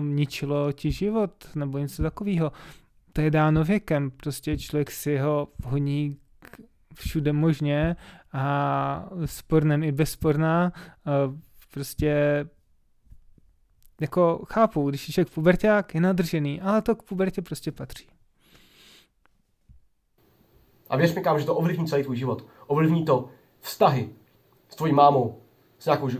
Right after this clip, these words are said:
Speaker 2: nějakou holkou. Ovlivní to prostě
Speaker 1: A ani to, když jsem si, eh, ani má puberta, eh, s mým obrovsk-, když jsem si ho často honil, protože jsem byl nadržený, tak, eh, neovlivnila vztah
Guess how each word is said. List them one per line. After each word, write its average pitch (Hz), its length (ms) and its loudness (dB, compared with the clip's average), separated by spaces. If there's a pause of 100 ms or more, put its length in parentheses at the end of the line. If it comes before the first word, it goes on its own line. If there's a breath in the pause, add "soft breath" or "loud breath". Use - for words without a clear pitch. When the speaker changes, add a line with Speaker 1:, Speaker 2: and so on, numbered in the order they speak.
(140)
Speaker 2:
nějakou 131 260 0
holkou. 135 500 0 (1500)
Ovlivní 160 300 2
to 165 100 -2
prostě 139 180 -6 (460)
Speaker 1:
A 147 300 -2 (640)
ani 160 260 4
to, 147 200 2
když 139 140 -2
jsem 147 120 0
si, 165 400 -6
eh, 135 400 -6
ani 143 440 -4
má 139 260 -2
puberta, 143 800 -2 (420 soft breath)
eh, 147 200 -2
s 131 100 -6
mým 139 260 -2
obrovsk-, 147 440 -2 (280)
když 135 160 -6
jsem 151 160 -2
si - 580 -6
ho 139 420 0 (300)
často 139 380 -2
honil, 190 300 4
protože 151 260 -4
jsem 151 180 -4
byl 151 80 -2
nadržený, 170 600 0 (580 loud breath)
tak, - 340 -2
eh, 160 200 4
neovlivnila 151 1000 2
vztah - 600 -2